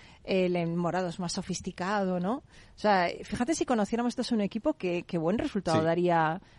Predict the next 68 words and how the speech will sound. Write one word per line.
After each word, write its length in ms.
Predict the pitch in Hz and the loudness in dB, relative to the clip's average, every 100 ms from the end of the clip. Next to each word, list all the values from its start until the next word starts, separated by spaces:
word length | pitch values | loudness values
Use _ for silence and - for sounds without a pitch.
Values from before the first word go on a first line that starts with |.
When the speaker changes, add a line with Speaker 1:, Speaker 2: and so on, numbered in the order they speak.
| - - | -20 -10
Speaker 1:
eh, 280 | - 120 190 - | -8 -6 -8 -8
hacerlo 540 | 196 - 190 202 196 | -4 0 2 4 6
de 80 | 185 | 4
una 120 | 185 | 2
forma 280 | - 196 180 | 0 0 0
para 180 | 185 175 | 0 -2
que 100 | 180 | -4
compaginaran 640 | 175 175 - 180 170 185 | -4 -4 -4 -4 -2 -2
todos 440 | 165 208 196 175 | -2 -2 -2 -4
y, 340 | 190 175 156 - | -4 -4 -4 -8
y 60 | |
fueran 280 | - 185 160 | -6 -2 -2
más, 280 | 147 165 269 | -2 -4 -4
¿no? 200 | 220 330 | -6 -4
Dentro 280 | 262 190 190 | -4 -2 -2
del 100 | 170 | -2
seno 240 | - 175 | -2 -4
del 140 | 160 151 | -4 -6
equipo, 380 | 160 233 - 220 | -8 -10 -8 -8
¿no? 160 | 214 - - - | -8 -14 -14 -6
Speaker 2:
También 180 | 98 | -2
los 140 | 110 - | 0 2
colores 240 | 120 127 | 2 2
van, 200 | 123 113 113 | 0 -2 -4
van, 380 | 101 104 113 | -6 -4 -4
eh, 100 | 113 101 92 | -4 -4 -6
vinculados 400 | 98 101 104 120 | -8 -4 -4 -4
a 40 | |
las 140 | 120 - | -6 -6
emociones, 400 | 104 101 123 131 | -6 0 0 0
también 140 | 104 | -2
se 80 | 113 | -2
utiliza 180 | - - | 2 2
Speaker 1:
Claro. 100 | 131 | 4
Speaker 2:
para 120 | 117 | 6
las 120 | 107 104 | 6 4
emociones. 440 | 123 131 123 135 | 4 4 2 2
Hay 120 | 104 | 0
una 220 | 110 123 113 | 0 0 -2
película 580 | - 104 104 117 110 | -4 -6 -4 2 2
de 160 | 98 92 | 2 0
Disney 400 | 107 127 120 95 | 0 2 0 0
que 140 | 95 | -4
se 80 | 87 | -4
llama 240 | 98 113 110 | -2 0 0
Inside 340 | 104 120 117 | 0 0 2
Out, 200 | 117 - | 2 0
no 80 | - | -6
sé 100 | 101 | -6
si 120 | 98 107 | -6 -4
la 120 | 101 | -4
habéis 220 | 98 98 | -4 -2
visto. 300 | 110 - - | 0 2 6
A 40 | 226 | 6
Speaker 1:
No, 100 | 254 | 8
Speaker 2:
mí 60 | |
Speaker 1:
pero 120 | 320 | 6
me 120 | 247 208 | 6 4
la 60 | |
han 60 | 214 | 2
recomendado, 460 | 262 240 180 190 | 0 0 2 4
Speaker 2:
me 80 | 233 | 4
Speaker 1:
¿eh? 40 | - | 4
Muy 80 | 113 | 6
Speaker 2:
encanta 380 | 127 135 131 | 8 8 6
Speaker 1:
bien, 80 | 131 | 4
sí. 40 | - | 2
Speaker 2:
porque, 420 | 110 101 113 | 2 2 0